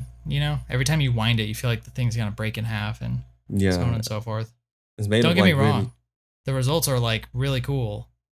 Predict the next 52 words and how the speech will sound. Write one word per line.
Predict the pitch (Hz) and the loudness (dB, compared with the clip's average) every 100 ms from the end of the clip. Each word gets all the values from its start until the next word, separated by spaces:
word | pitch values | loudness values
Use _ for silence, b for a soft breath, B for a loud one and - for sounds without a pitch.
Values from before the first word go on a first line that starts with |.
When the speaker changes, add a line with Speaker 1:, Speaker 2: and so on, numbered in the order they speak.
| _ _ | _ _
Speaker 1:
You | 135 | -2
know, | 123 117 | 0 0
it's | 120 | -4
cool | - 151 | -4 -2
that | 139 | -2
you | |
can | 123 123 | -2 -2
see | 139 | 0
something | 127 127 120 | 0 2 0
in | |
three | 113 123 | 0 0
D | 123 127 | 0 0
like | 107 - | -4 -6
that, | 101 95 | -6 -6
but | - 101 - - | -6 -8 -8 -12
it's | - 123 - | -6 -4 -4
just | 131 113 - - _ _ _ | -2 -4 -4 -10 _ _ _
a | 123 | -12
pain | - 127 123 | -6 0 0
in | 113 | 0
the | 110 | -2
ass | 110 - | -2 -6
to | 107 | -8
get | 110 104 | -10 -8
there. | 110 113 - _ | -10 -10 -12 _
You | 123 | -10
know | 113 | -6
what | |
I | 113 | -6
mean? | 113 117 | -4 -6
Speaker 2:
Yeah. | 95 90 87 85 82 - | -4 -6 -6 -8 -12 -6
I | 113 | 2
mean, | 113 107 | 2 4
you, | 120 | 4
you | 117 107 117 | 2 2 0
scan | 113 160 | 2 2
your | 151 104 | 2 2
films | 127 117 101 | 2 2 0
by, | - 98 - | 0 -2 2
on | 110 | 2
your, | 104 - | 2 0
like, | 101 95 | -2 0
by | 98 | 2
yourself, | 92 85 104 82 - | 0 0 -2 -2 -6
right? | 90 131 _ _ _ _ _ _ _ _ _ | -8 -10 _ _ _ _ _ _ _ _ _
Speaker 1:
Yeah, | 131 113 - | 0 0 -2
I | 123 | -6
do | 127 | -2
it | 120 | -2
all | 104 | -4
myself, | 104 107 104 110 117 | -8 -10 -10 -8 -8
yeah. | 120 127 | -8 -8